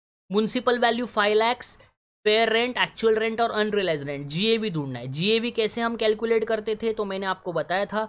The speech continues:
म्युनिसिपल वैल्यू। तो what is the municipal value? Municipal value is five lakh। म्युनिसिपल वैल्यू के बाद फेयर रेंट, फेयर रेंट कितना है, फेयर रेंट है थ्री लाख।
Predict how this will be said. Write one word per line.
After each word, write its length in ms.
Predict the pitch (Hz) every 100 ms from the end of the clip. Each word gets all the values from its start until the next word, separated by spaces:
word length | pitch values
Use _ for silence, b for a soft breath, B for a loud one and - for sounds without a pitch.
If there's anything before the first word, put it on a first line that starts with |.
| - b b -
म्युनिसिपल 560 | 190 170 214 214 220
वैल्यू। 340 | 170 123 127 123
तो 1080 | - _ _ _ _ _ _ _ _ - 170
what 220 | 185 202
is 80 | 214
the 120 | 214
municipal 440 | 208 220 214 214
value? 380 | 208 202 208 214 180
Municipal 440 | 165 185 185 180
value 320 | 170 151 151
is 160 | 175 233
five 400 | - - 143 127
lakh। 320 | 113 107 - _ _ _ _ _ _
म्युनिसिपल 380 | 190 - 214 214
वैल्यू 280 | 208 208 208
के 120 | 214
बाद 220 | 202 202
फेयर 380 | - - 190 208
रेंट, 360 | 208 214 208 - b b _
फेयर 240 | 185 202 202
रेंट 240 | 208 208
कितना 380 | 202 208 208 202
है, 220 | 190 208
फेयर 340 | 214 165 160 156
रेंट 260 | 165 165
है 140 | 202 233
थ्री 320 | - 180 165
लाख। 320 | 120 104 -